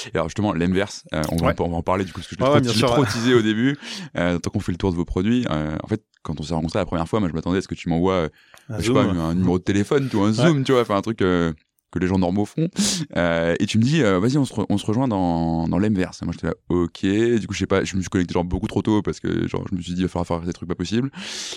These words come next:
Speaker 1: Et en fait, genre, c'est vos bureaux virtuels.
Speaker 2: Mhm.
Speaker 1: Et du coup, t'as un,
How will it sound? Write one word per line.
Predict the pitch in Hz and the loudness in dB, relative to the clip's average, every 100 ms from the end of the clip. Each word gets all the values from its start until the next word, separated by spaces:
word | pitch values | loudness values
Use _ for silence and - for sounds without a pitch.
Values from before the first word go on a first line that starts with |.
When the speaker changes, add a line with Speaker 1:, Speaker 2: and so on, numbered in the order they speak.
| - | -4
Speaker 1:
Et | 185 | 0
en | |
fait, | 156 | 0
genre, | 110 | 0
c'est | 87 87 | -4 -6
vos | 92 | -6
bureaux | 92 101 127 147 | -4 0 2 2
virtuels. | 127 - - 87 - | 2 -2 0 -2 -2
Speaker 2:
Mhm. | 120 143 - | -4 -4 -4
Speaker 1:
Et | 92 | -6
du | 92 | -2
coup, | 131 - | -4 -2
t'as | 85 | 0
un, | 82 | 0